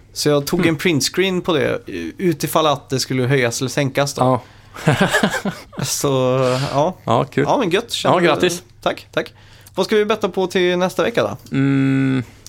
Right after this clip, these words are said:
Speaker 2: Jag skulle vilja gå ifrån Metacritic-vågen här nu som vi har haft i många avsnitt.
Speaker 1: Ja.
Speaker 2: Eh, men vi har ju
Speaker 1: An-, jag har ju annars en idé på
Speaker 2: Mm.
Speaker 1: bett. Det
Speaker 2: Ja.
Speaker 1: är ju Need for Speed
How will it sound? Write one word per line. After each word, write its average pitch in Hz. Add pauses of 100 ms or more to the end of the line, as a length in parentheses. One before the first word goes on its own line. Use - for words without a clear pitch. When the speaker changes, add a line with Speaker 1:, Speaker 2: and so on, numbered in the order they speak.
(240)
Speaker 2:
Jag 139
skulle 185
vilja 190
gå 185
ifrån 190
Metacritic-vågen 123
här 135
nu 113
som -
vi 110
har 107
haft -
i 113
många 107
avsnitt. 98
Speaker 1:
Ja. 160 (960)
Speaker 2:
Eh, 127
men 143
vi 156
har 160
ju 170 (280)
Speaker 1:
An-, 160 (120)
jag 202
har 214
ju 180
annars 156
en 160
idé 143 (160)
på 139
Speaker 2:
Mm. 123
Speaker 1:
bett. - (100)
Det 147
Speaker 2:
Ja. 147
Speaker 1:
är 180
ju 139
Need 143
for 147
Speed 135